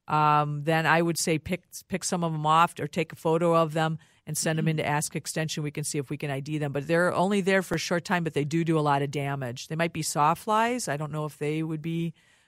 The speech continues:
uh, feeding on there, um, but that's the best way to, for us to figure out what to, how to help you out.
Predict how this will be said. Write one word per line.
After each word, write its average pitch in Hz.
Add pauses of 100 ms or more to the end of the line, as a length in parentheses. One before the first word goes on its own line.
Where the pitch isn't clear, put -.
(100)
uh, 151
feeding 170
on 170
there, 165
um, 147
but 151 (120)
that's -
the 160
best 156
way 156
to, 143
for -
us 147
to 151
figure 147
out 139
what 143
to, 139
how 165
to 156
help 151
you 139
out. -